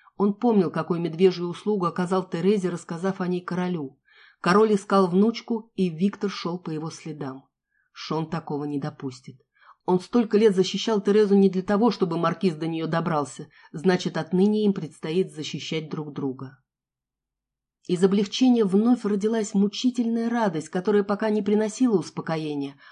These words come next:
а порождала смуту в душе. Что ж, когда-нибудь злость пройдёт, и, может быть, может быть, он простит Терезу. Шон разжал ладони и посмотрел на кулон. Кулон и письмо —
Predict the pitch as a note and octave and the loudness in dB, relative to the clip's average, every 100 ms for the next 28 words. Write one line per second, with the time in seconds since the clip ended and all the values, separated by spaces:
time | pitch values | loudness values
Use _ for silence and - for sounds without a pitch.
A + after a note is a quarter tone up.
0 | - F3 - F3 F3 F#3 G#3 F#3+ - G#3 | -10 -8 -4 -6 -4 -2 -2 -2 -4 -2
1 | G#3+ G3 C#3+ C#3+ D3+ - D#3+ C#3 _ _ | -2 -4 -8 -10 -12 -10 -12 -14 _ _
2 | _ _ _ - - A3+ G3 - - _ | _ _ _ -20 -4 -2 -2 -10 -20 _
3 | - E3+ G3+ C4 A#3 G3 F3+ G#3 G3+ F3+ | -8 -4 2 2 4 0 0 -2 0 -4
4 | F3+ E3+ A3+ G3+ F#3 G#3 G3+ E3+ F#3+ A#3+ | -2 -2 -2 0 2 4 2 2 -2 -2
5 | - _ _ E3+ G3+ C4+ G3+ G#3+ F3 D#3 | -4 _ _ 0 4 4 4 0 0 2
6 | A#3+ C4 - _ A#3 A3+ G#3 G#3 - - | 4 4 0 _ -4 -2 -4 -4 -6 -4
7 | F#3+ - D#3 D3 C#3 C3+ C#3 _ _ _ | -4 -4 -8 -8 -10 -14 -20 _ _ _
8 | _ _ _ _ _ - - D3+ D3 D3+ | _ _ _ _ _ -16 -8 -6 -6 -6
9 | D3 D3+ D3+ D3+ D#3 F#3+ F3+ D#3+ - D#3 | -6 -6 -4 -4 0 -2 -2 -6 -8 -8
10 | - E3+ D#3+ D#3+ E3 D3+ C#3 C#3+ _ _ | -6 -6 -8 -10 -10 -8 -8 -10 _ _
11 | _ _ _ - F3+ G#3+ G#3+ G3 F#3+ - | _ _ _ -2 2 4 2 0 -2 -2
12 | G#3+ A3 G#3 | -4 -4 -8